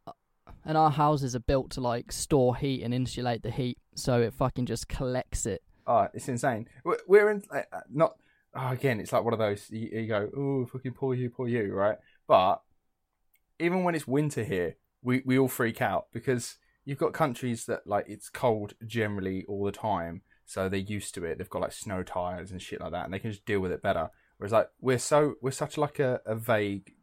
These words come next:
Speaker 2: vanilla country where it's
Speaker 1: Mm.
Speaker 2: just, like, it's pretty temperate all the time. It rains a lot, uh, and it's just, like, shirt weather for the most part, or li-, a light jacket weather. So when it gets
Speaker 1: Yeah.
Speaker 2: really cold and snowy, we're like,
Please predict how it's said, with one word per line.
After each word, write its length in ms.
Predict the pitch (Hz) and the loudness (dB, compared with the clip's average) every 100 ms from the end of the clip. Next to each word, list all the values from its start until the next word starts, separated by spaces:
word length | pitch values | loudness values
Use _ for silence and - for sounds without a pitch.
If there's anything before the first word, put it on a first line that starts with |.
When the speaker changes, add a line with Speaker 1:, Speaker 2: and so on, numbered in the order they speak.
| - | -16
Speaker 2:
vanilla 560 | 110 123 120 110 101 95 | -6 -2 0 2 2 -2
country 720 | - 110 104 - 80 76 - | -2 -6 -6 -6 -6 -6 -10
where 180 | - - | -4 0
it's 100 | 156 | 2
Speaker 1:
Mm. 140 | 135 123 | 0 -2
Speaker 2:
just, 160 | 135 | 0
like, 160 | 98 - | 0 0
it's 280 | 110 - - _ _ _ _ _ | -6 -10 -16 _ _ _ _ _
pretty 180 | 160 127 | -6 -6
temperate 600 | - 117 101 117 104 - _ _ _ _ _ - | -4 -4 -4 -2 0 -2 _ _ _ _ _ -10
all 180 | 110 | -6
the 80 | 107 | -6
time. 380 | - 101 95 92 | -4 -2 -2 -2
It 100 | - 87 | -6 -4
rains 380 | 98 95 87 90 | -4 -2 -6 -6
a 40 | |
lot, 300 | 82 82 - _ _ _ | -2 -2 -4 _ _ _
uh, 260 | 87 87 87 | -4 0 0
and 120 | 95 | -2
it's 220 | 95 - - | -6 -10 -16
just, 260 | 104 - | -14 -8
like, 260 | 95 85 - | -6 -6 -8
shirt 400 | - 110 92 - | -8 -4 -4 -2
weather 320 | 92 80 76 - - - | -4 -4 -6 -8 -20 -16
for 140 | - 101 | -10 -6
the 60 | |
most 240 | 90 85 - | -6 -6 -4
part, 180 | 92 - | -2 0
or 100 | 107 | 0
li-, 100 | 123 | 2
a 60 | 135 | 2
light 300 | 147 156 117 | 2 0 -2
jacket 540 | 117 - - - - - - - | -4 -4 -6 -10 -10 -16 -20 -8
weather. 360 | 92 85 73 - | -4 -2 -2 -4
So 120 | - 143 | -2 0
when 80 | |
it 40 | 151 | 2
gets 180 | 123 120 | 0 0
Speaker 1:
Yeah. 80 | |
Speaker 2:
really 220 | 143 135 131 | 2 2 2
cold 280 | - 120 | 2 2
and 100 | 113 113 | 2 -4
snowy, 460 | 135 101 80 90 - | 0 0 0 -4 0
we're 60 | |
like, 200 | 104 101 | 2 2